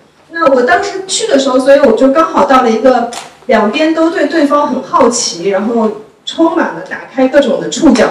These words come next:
然后去认识这个，呃，熟悉的陌生人，对吧？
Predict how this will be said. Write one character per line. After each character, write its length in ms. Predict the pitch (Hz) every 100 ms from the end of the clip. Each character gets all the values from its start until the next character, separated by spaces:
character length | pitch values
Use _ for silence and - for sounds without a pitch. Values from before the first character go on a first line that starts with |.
| -
然 100 | 208
后 80 | 208
去 220 | - 233
认 180 | 285 254
识 140 | 233
这 180 | 233 214
个， 280 | 202 190 190 - - _ _
呃， 260 | - 196 190
熟 220 | 190 202
悉 160 | 226 262
的 80 | 240
陌 180 | 247
生 160 | 226 233
人， 180 | 220 -
对 120 |
吧？ 60 | -